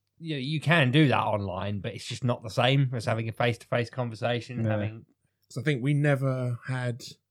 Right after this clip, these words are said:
Speaker 3: our faces up on screen. On, I know a few of us have got, like, dual monitors and things, and th-, one screen had just, like, our, um,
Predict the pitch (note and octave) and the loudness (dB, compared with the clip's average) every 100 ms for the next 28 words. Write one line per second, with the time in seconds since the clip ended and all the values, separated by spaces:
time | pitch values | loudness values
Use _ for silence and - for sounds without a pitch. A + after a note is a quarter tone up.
0 | _ _ C3 A#2+ C3+ C#3 B2 A2 G2+ - | _ _ -8 -2 2 2 0 -6 -10 -12
1 | G#2+ G#2+ - C3 A2 G#2 G#2+ G#2 G#2+ _ | -12 -12 -8 -8 -8 -12 -16 -18 -20 _
2 | _ _ _ - D3 C#3+ B2+ - _ B2+ | _ _ _ -2 2 4 2 -6 _ -10
3 | - D#3 C3 A#2+ B2 B2 A2 A#2 G#2+ C3 | 0 0 0 -4 -6 -8 -8 -10 -8 -8
4 | A#2 A#2+ B2 - G#2 G2 G2 A2 G#2+ G2+ | -6 -6 -8 -8 -12 -16 -16 -18 -18 -18
5 | A2 G2+ G2 A2 _ _ _ A2+ E2+ - | -16 -16 -16 -20 _ _ _ -16 -14 -8
6 | D3 E3 D#3 - D3 C3+ C3 C3 A#2 B2+ | 0 2 2 0 0 0 -2 -2 -2 -4
7 | - A#2+ A#2 A#2+ A#2 A#2 A#2+ A#2+ A#2 A2+ | -4 -6 -6 -8 -8 -10 -10 -10 -12 -12
8 | A2+ A2+ | -14 -14